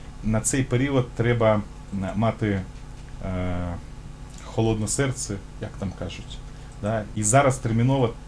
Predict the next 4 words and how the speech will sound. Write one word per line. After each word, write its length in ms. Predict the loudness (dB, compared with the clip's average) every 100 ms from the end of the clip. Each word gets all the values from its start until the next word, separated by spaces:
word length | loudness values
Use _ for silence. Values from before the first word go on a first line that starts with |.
| -4
треба 240 | 0 0
сформувати 760 | 0 -2 0 2 4 2 0 -4 -6 -12 -14 -14 -12 -2
владну 340 | 6 6 6
вертикаль, 480 | 0 0 0 4 2